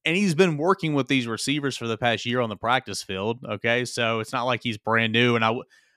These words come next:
I would say he's had a hand in some of the successful stories here lately. So at the end of the day, people are like,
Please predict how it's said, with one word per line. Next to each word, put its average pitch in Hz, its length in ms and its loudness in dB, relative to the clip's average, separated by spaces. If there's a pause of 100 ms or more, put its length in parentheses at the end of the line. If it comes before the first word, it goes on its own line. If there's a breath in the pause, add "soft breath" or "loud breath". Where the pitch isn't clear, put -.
(120)
I 107 80 0
would 107 100 -2
say 113 160 4
he's 117 180 0
had 117 140 2
a 101 80 0
hand 117 300 -2
in 110 80 -6
some 120 140 -4
of 113 80 -4
the 104 60 -12
successful 131 580 -4
stories 92 460 -4
here 101 140 -4
lately. 98 380 -6
So 107 360 -2 (880 soft breath)
at 101 80 -16
the 135 60 2
end 151 100 2
of 143 40 4
the 143 80 2
day, 139 180 4
people 127 260 -2
are 117 60 0
like, 107 380 0